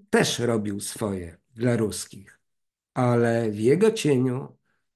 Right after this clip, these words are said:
był taki Rysiu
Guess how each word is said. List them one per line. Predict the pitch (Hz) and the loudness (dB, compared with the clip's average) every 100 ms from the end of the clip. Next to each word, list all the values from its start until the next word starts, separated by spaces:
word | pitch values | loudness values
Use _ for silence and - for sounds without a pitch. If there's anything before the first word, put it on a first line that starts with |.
| _ _ - | _ _ -12
był | 120 160 160 | 0 0 0
taki | 139 135 - 127 120 120 - _ _ _ _ _ | -4 -8 -8 -10 -10 -12 -20 _ _ _ _ _
Rysiu | 120 180 180 - 165 160 | 4 4 4 0 -2 -2